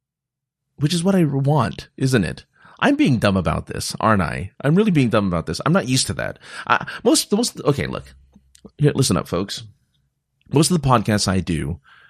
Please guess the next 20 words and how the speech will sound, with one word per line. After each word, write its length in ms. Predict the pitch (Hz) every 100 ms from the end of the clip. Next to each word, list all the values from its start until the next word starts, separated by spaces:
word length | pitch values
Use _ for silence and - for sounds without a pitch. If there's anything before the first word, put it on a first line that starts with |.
| _ _ - -
usually 500 | 196 190 185 180 170
are 680 | - 117 113 110 110 107 101 - _ _
not 360 | 127 143 147 -
personal 580 | - 170 - 101 50 - _ _ -
ones. 300 | 107 60 82
I 80 | 92
did 200 | 107 104
one 160 | 104
about 360 | 101 95 87 -
nostalgia. 680 | 92 - 110 127 120 127 120
I 60 | 90
did 140 | 82
one 140 | 82
about 380 | 85 76 73 - _ - - - - _ _ _ _ _ _ _ -
rom-, 280 | 113 107 95
r-, 160 | 104 -
uh, 100 | 90 -
like, 200 | 82 101
relationships, 560 | 92 107 131 135 135 160
which 240 | 160